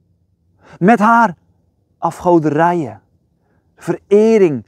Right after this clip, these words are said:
van de heiligen, het aanbidden van de heiligen, het aanbidden van een Maria en van alle anderen die zijn gestorven en heilig zijn verklaard. Lieve mensen,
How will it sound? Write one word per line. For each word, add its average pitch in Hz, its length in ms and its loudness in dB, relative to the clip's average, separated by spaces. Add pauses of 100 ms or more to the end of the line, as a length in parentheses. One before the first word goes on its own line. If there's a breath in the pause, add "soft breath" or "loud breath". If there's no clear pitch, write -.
(120)
van 156 180 -8
de 151 80 0
heiligen, 170 640 -2
het - 140 -20
aanbidden 185 600 2
van 190 140 -2
de 185 80 4
heiligen, 170 380 0
het - 80 -4
aanbidden 220 460 0
van 220 140 0
een 202 100 0
Maria 190 640 0 (680)
en 135 120 -12
van 160 140 -12
alle 208 340 2
anderen 226 520 0 (200 soft breath)
die 170 160 -8
zijn 190 220 -2
gestorven 185 720 -4 (260 soft breath)
en 170 140 -2
heilig 202 460 2
zijn 190 240 -4
verklaard. 165 680 -10 (2250)
Lieve 123 220 -6
mensen, 135 520 -6